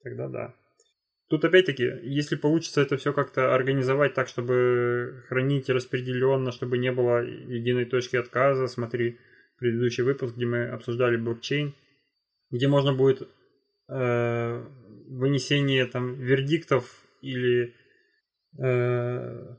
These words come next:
ну, в общем, разделение благ, э, от-, по твоей карме, э, высчитывать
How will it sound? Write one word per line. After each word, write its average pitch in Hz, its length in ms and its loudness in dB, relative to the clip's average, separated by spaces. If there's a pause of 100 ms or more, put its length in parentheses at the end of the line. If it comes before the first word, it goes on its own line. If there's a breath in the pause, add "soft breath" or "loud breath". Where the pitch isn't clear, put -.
(160)
ну, 143 80 0
в 139 40 4
общем, 127 340 0
разделение 135 760 4
благ, 127 400 6 (440)
э, 123 420 -2
от-, 120 460 -10 (120)
по 120 600 6 (200)
твоей 127 300 2
карме, 123 520 4 (180)
э, 127 200 -10
высчитывать 120 680 0